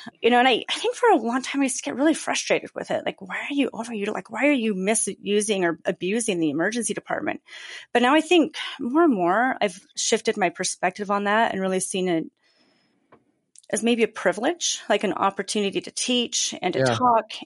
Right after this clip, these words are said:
Speaker 1: and to talk about preventative measures, um, and to talk about this podcast, you know, and say, "Hey, actually, this is free. You've got your mobile phone here. Let's download it.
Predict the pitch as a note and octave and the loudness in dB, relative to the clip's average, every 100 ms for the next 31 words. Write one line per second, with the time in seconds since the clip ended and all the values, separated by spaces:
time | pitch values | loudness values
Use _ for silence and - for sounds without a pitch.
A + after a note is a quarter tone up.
0 | - F#3 F#3 - G3+ F#3+ F3+ - G3+ G3 | -4 -2 -2 -2 -4 -2 -2 -2 -4 -2
1 | F#3 F#3 G#3+ G#3+ G#3+ G3+ F#3 F3+ - - | -2 -2 0 2 4 4 4 0 -6 -12
2 | - - - G#3 G3+ - C4+ D4 F3+ A3 | -14 -14 0 2 2 2 0 2 0 0
3 | A3+ A3+ A#3+ - A#3+ - F#3 B3+ - - | 2 4 4 2 -4 -2 -2 -2 -2 -4
4 | - - - - G#3 G3 F#3+ F#3+ - G3 | -6 -10 -10 -2 2 4 2 0 -4 -4
5 | C#4 F#4+ G3+ - - - C4+ - - - | -2 0 -2 -4 -8 -4 -4 -6 -20 -2
6 | D4+ A4 - - G4 A4 - A#3 C4+ C4+ | 0 0 0 2 4 2 0 -2 2 4
7 | D4 C#4 B3 A#3+ D4 F4 D4 A3+ A#3+ - | 6 6 4 2 4 6 6 4 2 2
8 | G#3+ A3+ D4 A3+ F#3 A3+ | 2 4 4 6 6 4